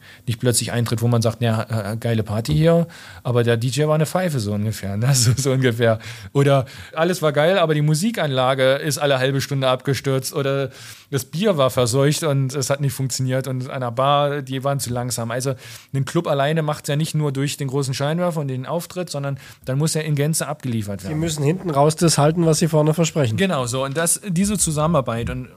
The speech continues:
Speaker 1: ich sehe Marketing so, Sie brauchen, ich sag mal, das ein oder andere Feuerwerkinstrument, aber Sie brauchen auch viele, das ist eine kurzfristige Sache und dann brauchen Sie aber langfristige Sachen. Das kann jetzt zum Beispiel ein Magazin sein, das kann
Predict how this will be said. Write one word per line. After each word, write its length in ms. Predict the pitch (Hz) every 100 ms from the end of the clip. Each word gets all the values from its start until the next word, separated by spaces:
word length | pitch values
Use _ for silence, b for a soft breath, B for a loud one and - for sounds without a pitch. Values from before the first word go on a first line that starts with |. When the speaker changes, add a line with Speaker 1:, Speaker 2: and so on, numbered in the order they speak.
| -
Speaker 1:
ich 140 | -
sehe 180 | 170 160
Marketing 460 | 156 151 139 147
so, 300 | 131 147 160
Sie 140 | 147 135
brauchen, 500 | 135 156 156 165 147
ich 140 | - 135
sag 160 | 151
mal, 220 | 139 143
das 160 | 135 131
ein 180 | 127 139
oder 160 | 131
andere 220 | 123 139 131
Feuerwerkinstrument, 1040 | 156 170 175 170 160 160 156 156 160 170 B B B
aber 100 | 143
Sie 140 | 139 135
brauchen 340 | 131 151 156
auch 140 | 139
viele, 580 | - - 160 160 156 147 - B B
das 160 | - 117
ist 140 | 160
eine 120 | 143 123 -
kurzfristige 720 | - 185 - 185 180 180 170
Sache 240 | 165 175 190
und 120 | 147
dann 120 | 127
brauchen 220 | 127 143
Sie 100 | 135
aber 140 | 127 113
langfristige 640 | 123 143 - 120 - 104
Sachen. 400 | 101 95 98 95 - b -
Das 240 | 120 -
kann 320 | - 139 151
jetzt 160 | 139 -
zum 120 | 127
Beispiel 360 | 120 120 123 117
ein 280 | 117 117 110 B B B
Magazin 640 | 123 123 120 117 127 120
sein, 240 | 107 101 101
das 180 | 107
kann 520 | - - 139 156 156